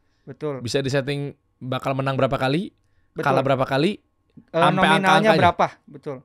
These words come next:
Speaker 1: Jadi gini, Bang, eh, saya tuh bisa membuktikan orang itu main dapat kayak, kalau orang-orang yang main tuh tahu namanya scatter. Scatter tuh spin bonus, Bang.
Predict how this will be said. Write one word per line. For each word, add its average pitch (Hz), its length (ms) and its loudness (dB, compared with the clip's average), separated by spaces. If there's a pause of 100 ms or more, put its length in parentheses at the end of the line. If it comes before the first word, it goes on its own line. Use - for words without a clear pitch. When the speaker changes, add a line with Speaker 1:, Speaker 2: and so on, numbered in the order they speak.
(400)
Speaker 1:
Jadi 170 220 -4
gini, 233 160 -2
Bang, 156 240 -2 (520)
eh, 165 220 -2
saya 170 220 -6
tuh 226 100 -8
bisa 190 200 -8
membuktikan 170 680 -8
orang 156 300 -4
itu 165 240 -10
main 165 480 -8 (560)
dapat 156 680 -2
kayak, 156 480 -2 (280)
kalau 160 260 0
orang-orang 156 440 0
yang 156 120 -2
main 160 140 -2
tuh 190 160 -6
tahu 170 360 0
namanya 165 260 -6
scatter. 160 520 -4
Scatter - 340 -6
tuh 190 100 -8
spin 160 260 -6
bonus, 156 340 0
Bang. 131 220 -8